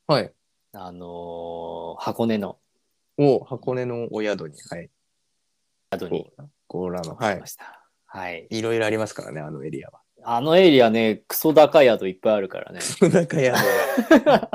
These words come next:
Speaker 2: <laughs>
Speaker 1: へえ、いい、いいですね。
Speaker 2: そう、そのうちの、あの、カラクっていう宿で。
Speaker 1: カラクは有名じゃないか、この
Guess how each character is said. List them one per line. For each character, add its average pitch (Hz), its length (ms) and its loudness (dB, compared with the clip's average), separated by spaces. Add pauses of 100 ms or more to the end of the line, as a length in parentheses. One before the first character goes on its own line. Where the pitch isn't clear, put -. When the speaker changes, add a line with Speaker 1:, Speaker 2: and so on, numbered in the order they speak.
Speaker 2:
<laughs> 269 60 -16
Speaker 1:
へ 127 540 4
え、 - 0 -
い 131 60 -2
い、 151 120 -2 (440)
い 120 240 -6
い 98 40 -12
で - 120 -10
す - 180 -14
ね。 69 240 -14
Speaker 2:
そ 131 140 -4
う、 123 40 -6
そ 170 120 -6
の 170 80 -2
う 170 80 -2
ち 175 100 -8
の、 151 640 -4
あ 117 80 -10
の、 107 300 -12
カ - 160 -10
ラ 139 100 -2
ク 135 140 -14
っ - 40 -16
て - 180 -14
い 92 640 -14
う - 80 -16
宿 - 40 -20
で。 98 160 -14 (200)
Speaker 1:
カ - 0 -
ラ 90 160 -6 (180)
ク 98 360 -4
は 117 360 -12 (360)
有 117 360 -10
名 123 340 -4
じ 120 120 -2
ゃ 120 40 2
な 104 120 -2
い 92 40 -12
か、 117 160 -6
こ 95 200 -10
の 87 240 -10